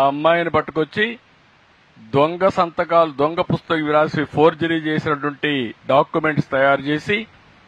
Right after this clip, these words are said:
దొంగతనంగా ఆవిడలో పెట్టి ఆవిడ్ని ఇక్కడ అరెస్ట్ చేసి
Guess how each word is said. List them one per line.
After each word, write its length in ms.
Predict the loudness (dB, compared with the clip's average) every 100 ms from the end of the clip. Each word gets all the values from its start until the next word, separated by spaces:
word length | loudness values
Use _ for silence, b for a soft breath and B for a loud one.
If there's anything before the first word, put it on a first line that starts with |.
| _ _ _ _ 0
దొంగతనంగా 680 | 2 4 2 2 0 2 4 4
ఆవిడలో 260 | 2 0 -4
పెట్టి 240 | -2 -4 -4 -10 -20 _ _ _ _ _ _ 0 2
ఆవిడ్ని 340 | 2 -2 -6 -4
ఇక్కడ 180 | 0 0 0 -4 -2
అరెస్ట్ 300 | 2 2 0 -6
చేసి 280 | -4 -4